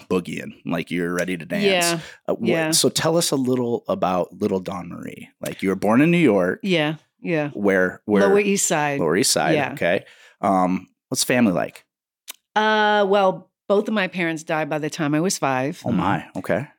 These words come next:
Speaker 2: Um, and my grandmother who raised me, she passed when I was eighteen.
Speaker 1: Wow, that's tough.
Speaker 2: And it, it's one of those things that I really feel like my soul chose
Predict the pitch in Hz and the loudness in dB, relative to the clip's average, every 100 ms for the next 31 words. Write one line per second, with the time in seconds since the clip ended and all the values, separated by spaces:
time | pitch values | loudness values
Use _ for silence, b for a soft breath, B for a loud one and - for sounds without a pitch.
0 | _ - 175 170 165 160 160 - 180 165 | _ -2 0 2 2 0 -2 -2 -2 0
1 | 160 151 151 151 190 202 208 220 226 175 | 0 -2 -2 -2 0 0 0 0 0 0
2 | 151 151 175 160 - 165 - 147 143 151 | 0 -2 -2 0 0 -2 -4 -4 -2 -4
3 | 139 139 139 143 139 - 139 117 - - | -4 -4 -6 -6 -6 -2 -2 -2 -10 -14
4 | - - - - - 92 - - _ - | -12 -12 -10 -6 -6 -6 -10 -16 _ -6
5 | 196 190 190 185 180 180 175 B B _ | -2 0 0 -2 -4 -6 -8 B B _
6 | _ _ _ _ _ - 233 233 262 262 | _ _ _ _ _ -2 0 2 2 0
7 | 247 330 330 277 262 240 240 233 208 190 | 2 2 4 2 2 0 2 2 2 2
8 | 185 196 196 202 185 180 175 156 151 - | 2 2 2 0 0 -2 0 -2 -2 -8
9 | - 175 165 160 - 156 160 151 165 _ | -6 -2 0 0 0 0 0 -4 -8 _
10 | - - 156 151 147 - | -8 -2 -2 -2 -6 -12